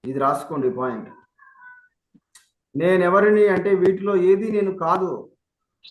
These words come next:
నేను శరీరాన్ని కాదు, ఇంద్రియాలను కాదు, జ్ఞానేంద్రియాలను కాదు, చెవి కాదు, ముక్కు కాదు, కన్ను కాదు. కానీ ఇక్కడ ఆశ్చర్యకరమైన విషయం ఏమిటంటే,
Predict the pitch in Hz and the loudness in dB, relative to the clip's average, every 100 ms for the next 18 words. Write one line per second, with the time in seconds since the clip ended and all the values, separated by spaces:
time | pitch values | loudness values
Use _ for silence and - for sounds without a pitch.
0 | _ _ _ _ - - _ _ - 160 | _ _ _ _ -20 -20 _ _ -14 -8
1 | 180 180 170 202 - - - 165 185 185 | -4 -4 -4 -4 -4 -6 -8 0 2 2
2 | 175 170 170 156 147 143 170 156 147 165 | 0 -2 -4 -4 -4 -6 -6 -6 -6 -2
3 | 170 165 156 151 135 131 131 - 123 127 | 0 0 -2 -4 -4 -2 -4 -6 -6 -6
4 | 147 160 151 156 151 143 135 123 135 139 | -6 -8 -10 -8 -6 -4 -4 -4 -4 -6
5 | 139 160 160 151 143 151 131 143 156 143 | -6 -4 -2 -2 -4 -6 -8 -8 -6 -4
6 | 135 139 123 139 139 131 127 - - - | -6 -6 -4 -4 -4 -6 -8 -16 -20 -20
7 | _ - 170 202 247 220 208 202 175 185 | _ -2 0 2 2 0 0 0 2 0
8 | - - - 175 - 240 240 233 226 226 | -4 -8 -2 0 -2 -4 -2 -2 -4 -4
9 | 220 208 190 196 202 196 185 180 185 175 | -4 0 0 0 -4 -4 -4 -4 -4 -4
10 | 143 - | -4 -10